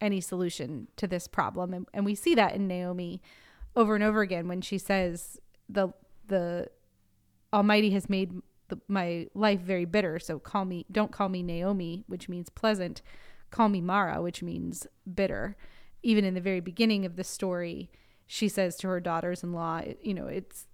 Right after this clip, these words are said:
it's worse for me than it is for you. The Lord has turned against me." So she's just so caught up in her grief that she can't see any of God's provision. And again, I think that's probably evidence of the famine,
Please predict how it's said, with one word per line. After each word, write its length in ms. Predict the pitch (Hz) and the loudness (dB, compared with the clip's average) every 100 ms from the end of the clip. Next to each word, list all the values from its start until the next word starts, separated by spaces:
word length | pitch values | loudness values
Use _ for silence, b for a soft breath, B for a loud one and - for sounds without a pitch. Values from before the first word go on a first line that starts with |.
| _ - | _ -4
it's 180 | 196 | -2
worse 340 | 190 208 202 - | 4 6 6 2
for 160 | - | -2
me 140 | 185 180 | -2 -2
than 140 | 180 | -4
it 80 | 170 | -4
is 140 | 180 | -6
for 140 | - 185 | -6 -6
you. 200 | 170 175 | -4 -4
The 100 | 175 | -4
Lord 300 | 185 196 185 | -2 -2 -2
has 120 | 180 | -6
turned 280 | - 185 180 | -6 -6 -4
against 500 | 180 175 190 - - | -4 -6 -6 -12 -10
me." 280 | - 202 226 | -8 -8 -8
So 180 | - 202 | -6 -6
she's 280 | - 294 | -4 -4
just 200 | 269 233 | -2 -2
so 160 | - 208 | 0 0
caught 240 | - 214 | 0 -2
up 160 | 196 - | -2 -4
in 80 | 175 | -6
her 140 | 175 | -8
grief 460 | 170 208 190 180 - | -6 -4 -4 -6 -6
that 240 | 165 - - b b b b b | -6 -6 -14 b b b b b
she 200 | - 233 | -4 -2
can't 420 | 214 - 220 - - | -2 2 2 2 -4
see 720 | - 233 208 185 180 180 - _ - _ _ - _ _ _ _ _ _ | -4 -2 -2 -2 -6 -10 -14 _ -20 _ _ -20 _ _ _ _ _ _
any 260 | 214 226 202 | 4 4 4
of 100 | 165 | 0
God's 280 | 160 165 - | -4 -6 -8
provision. 600 | 165 165 175 - - 208 - | -10 -8 -8 -10 -10 -14 -6
And 100 | 311 | -2
again, 240 | 381 392 262 | 4 6 6
I 100 | 214 | 4
think 200 | 254 220 | 2 2
that's 240 | 226 202 | 2 0
probably 480 | - 240 208 196 185 | 0 2 2 0 0
evidence 380 | 196 208 196 - | 0 2 0 -2
of 200 | 202 202 | -4 -4
the 80 | 185 | -6
famine, 580 | - 185 190 160 170 | 0 0 0 -2 -6